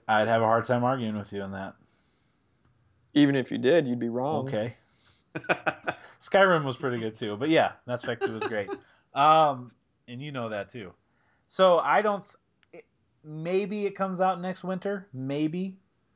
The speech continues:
Speaker 1: If not, it, I mean, I think two thousand seventeen probably, but I th-, I think we're at least a year off, if not longer.
Speaker 3: We'd almost have to be at least a year off.
Speaker 1: You would think so.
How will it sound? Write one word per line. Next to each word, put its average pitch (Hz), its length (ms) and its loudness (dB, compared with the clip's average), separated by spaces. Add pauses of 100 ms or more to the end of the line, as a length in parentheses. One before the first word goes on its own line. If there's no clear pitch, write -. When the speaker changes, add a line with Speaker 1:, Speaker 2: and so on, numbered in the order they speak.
(680)
Speaker 1:
If 143 220 -6
not, 147 400 2
it, 127 380 -8
I 120 140 0
mean, 123 180 -4
I 117 40 -2
think 117 360 -8
two 139 120 -6
thousand 117 340 4
seventeen 110 480 -4
probably, 104 580 -2
but 95 180 -6
I 98 140 -2
th-, - 180 -14
I 107 100 -4
think 117 240 -6
we're 98 100 -2
at 92 140 -6
least 127 500 -2
a 101 60 -6
year 92 280 -6
off, - 440 -12
if 101 200 -12
not 87 200 -8
longer. - 400 -18 (2000)
Speaker 3:
We'd 143 180 -2
almost 92 260 -6
have 90 200 -10
to 82 60 -20
be 76 160 -14
at 67 120 -14
least 80 240 -18
a 69 60 -18
year 67 220 -16
off. 67 180 -14
Speaker 1:
You 120 120 -4
would 113 120 -8
think 92 200 -10
so. - 260 -16